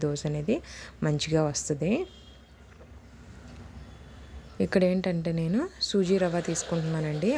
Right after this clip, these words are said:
అదే గోధుమ నూక ఉంటది కదా, గోధుమ నూక అనమాట. ఎక్కువ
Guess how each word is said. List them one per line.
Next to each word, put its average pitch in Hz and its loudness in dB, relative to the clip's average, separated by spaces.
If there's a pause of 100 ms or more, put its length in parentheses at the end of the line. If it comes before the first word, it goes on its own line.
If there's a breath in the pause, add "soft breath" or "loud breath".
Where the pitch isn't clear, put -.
(120)
అదే 165 4 (100)
గోధుమ 160 4
నూక 160 -2 (100)
ఉంటది 147 -6
కదా, 156 -2 (640 loud breath)
గోధుమ 165 6 (100)
నూక 156 -2
అనమాట. 151 -2 (4000)
ఎక్కువ 180 2